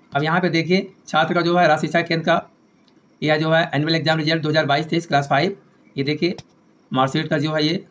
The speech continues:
आ चुका है यहाँ पे। तो इस तरह जो है आप सभी छात्रों का निकाल सकते हैं। अब इसका आप print कैसे निकालेंगे, सबसे ऊपर यहाँ पे एक box बना है, इस पर आप click करें। यहाँ पे लिखा हुआ पीडीएफ़, इस पर आप click करें और जैसे click करेंगे साथियों ये download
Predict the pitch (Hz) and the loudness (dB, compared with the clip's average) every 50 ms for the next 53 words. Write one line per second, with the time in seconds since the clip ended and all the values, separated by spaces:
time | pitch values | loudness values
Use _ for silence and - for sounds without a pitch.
0 | _ _ - - _ _ _ _ _ _ _ _ _ _ - 139 147 147 156 156 | _ _ -20 -20 _ _ _ _ _ _ _ _ _ _ -2 -2 -2 0 0 0
1 | 170 165 170 165 160 165 170 165 196 - - - - _ _ _ - - 160 160 | 0 2 2 0 0 -2 -2 -2 -4 -6 -6 -10 -20 _ _ _ -8 -6 -4 -2
2 | 175 170 156 165 170 165 160 - 151 160 165 - 151 143 143 160 165 170 147 139 | 0 0 0 2 2 2 0 0 -2 -4 -2 0 -2 -2 -2 -2 -4 -2 -2 0
3 | 139 147 160 - 160 156 - 165 170 180 185 - - _ _ - - 151 165 160 | 0 0 0 0 -4 -6 -4 -4 -4 -4 -4 -6 -10 _ _ -8 -6 -4 -2 0
4 | 185 185 175 180 185 180 180 - 170 165 165 - 180 190 - - - - 151 135 | 2 2 2 2 2 0 2 2 0 -2 0 0 0 0 -2 -4 -8 -8 -4 0
5 | 156 156 165 175 180 190 214 - - _ _ _ _ - 156 156 - 175 165 160 | 0 2 2 2 0 -2 -2 -4 -10 _ _ _ _ -2 -2 0 0 0 0 0
6 | 165 165 165 165 170 170 175 160 147 147 156 160 - - 143 151 160 165 175 - | 0 0 0 0 -2 -2 -2 0 2 2 0 0 0 -2 -2 0 0 0 -2 -2
7 | - 139 - - 165 160 - 156 170 170 - 165 180 190 151 143 160 160 160 156 | -4 -6 -2 -2 -2 0 0 -2 -2 0 0 0 0 0 -2 -2 -4 -2 -2 -2
8 | 147 135 139 156 156 160 160 160 139 131 131 135 127 110 - - _ _ _ _ | -4 -2 -2 -2 -2 -2 0 0 0 0 2 2 0 0 -2 -6 _ _ _ _
9 | - - - - 185 175 180 - 185 185 180 - 180 185 220 247 - _ _ _ | -8 -6 -2 0 2 2 2 2 0 -2 0 0 0 -2 -2 -4 -8 _ _ _
10 | - 139 151 165 165 - 185 - 180 175 180 170 175 180 180 - 160 160 - 185 | -8 -4 -2 -2 -2 -2 -4 -2 -2 -2 -2 -2 -2 -2 0 0 0 0 2 0
11 | 202 - - - _ _ _ _ _ - - 165 180 180 180 143 151 151 165 165 | -2 -2 -4 -12 _ _ _ _ _ -2 0 2 4 2 2 2 0 0 0 0
12 | 165 202 - - | -2 -2 -4 -6